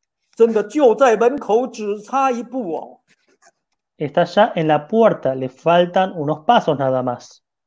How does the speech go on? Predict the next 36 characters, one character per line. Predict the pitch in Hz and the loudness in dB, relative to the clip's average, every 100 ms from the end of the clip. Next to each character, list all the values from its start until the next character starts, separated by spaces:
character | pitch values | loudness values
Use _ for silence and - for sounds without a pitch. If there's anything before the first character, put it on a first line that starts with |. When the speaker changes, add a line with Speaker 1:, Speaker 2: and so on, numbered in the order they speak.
| _ _ _ | _ _ _
Speaker 1:
我 | 247 | -4
们 | 277 | -2
从 | 277 302 | -2 -2
许 | - 240 | -4 -6
多 | 202 277 277 | 0 4 4
末 | 294 262 | 4 2
日 | 277 262 | 2 0
兆 | 277 226 | 2 2
头 | 202 | 0
的 | 220 | -2
出 | 226 247 | -4 -10
现 | 240 214 | -6 -4
就 | 233 | -2
可 | 208 180 | -4 -8
以 | |
看 | - 165 | -6 -8
出 | 135 131 | -8 -14
来。 | 98 - _ _ _ _ _ _ _ _ _ | -14 -16 _ _ _ _ _ _ _ _ _
Speaker 2:
Ya | - 151 | -8 -6
podemos | 151 156 156 | -2 2 4
ver | 151 165 | 4 2
que | 160 | 2
hay | 156 | 0
muchas | 165 190 190 | 0 -2 -4
señales | - - 156 160 247 254 196 190 | -4 -4 -2 0 0 0 -2 -2
de | 151 | 0
los | 143 | 0
días | 139 180 185 180 | 0 2 0 0
finales. | 156 151 - 139 127 - _ _ _ _ _ _ _ _ _ _ _ - | -4 0 0 -2 -6 -14 _ _ _ _ _ _ _ _ _ _ _ -4
Speaker 1:
不 | 220 | 4
过 | 240 | 4
虽 | 226 262 269 | 4 4 6
然 | 220 220 | 6 2
是 | - 247 | -2 0
这 | 262 247 | 6 6
样， | 226 - - | 6 0 -14